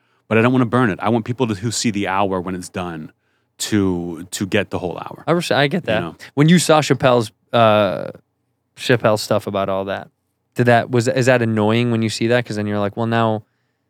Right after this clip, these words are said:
Speaker 2: anybody after, it's gonna be like, 'Well, look at the version that he did versus the version that he did.'"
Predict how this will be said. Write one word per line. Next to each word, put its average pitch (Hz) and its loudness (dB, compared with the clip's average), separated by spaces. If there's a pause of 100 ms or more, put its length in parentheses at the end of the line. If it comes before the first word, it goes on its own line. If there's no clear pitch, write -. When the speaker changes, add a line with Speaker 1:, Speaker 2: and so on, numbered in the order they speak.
(220)
Speaker 2:
anybody 110 2
after, 101 0
it's 95 -6
gonna 101 -6
be 101 -4
like, 98 -2
'Well, 131 6
look 147 2
at 143 2
the 131 0
version 123 2
that 110 0
he 156 0
did 107 4
versus 107 -2
the 110 -2
version 110 2
that 101 0
he 160 0
did.'" 107 2